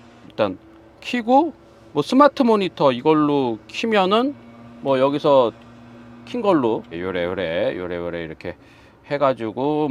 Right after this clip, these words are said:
후속 조명, 뭐, 이렇게 되면 뭐, 센터도 켜고, 뭐, 이런 거, 이런 거 다 돼요. 시트 조절도 다 여기서 하는 거고요. 그리고 발 마사지,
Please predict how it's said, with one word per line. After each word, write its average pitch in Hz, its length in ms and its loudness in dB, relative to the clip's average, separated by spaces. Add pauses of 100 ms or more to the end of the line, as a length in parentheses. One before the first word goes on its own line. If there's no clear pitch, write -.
(140)
후속 170 280 -8
조명, 123 420 -8 (1080)
뭐, 107 140 -4
이렇게 107 220 -6
되면 92 320 -8
뭐, 90 240 -8
센터도 92 1200 -10 (120)
켜고, 95 260 -14
뭐, 92 200 -6
이런 98 220 -10
거, 120 80 -8
이런 120 140 -8
거 135 140 -8
다 - 120 -14
돼요. 127 460 0 (500)
시트 277 340 2
조절도 196 420 4
다 117 160 4
여기서 110 300 -2
하는 107 180 0
거고요. 98 520 0 (1200)
그리고 131 240 -2
발 131 200 4
마사지, 120 500 2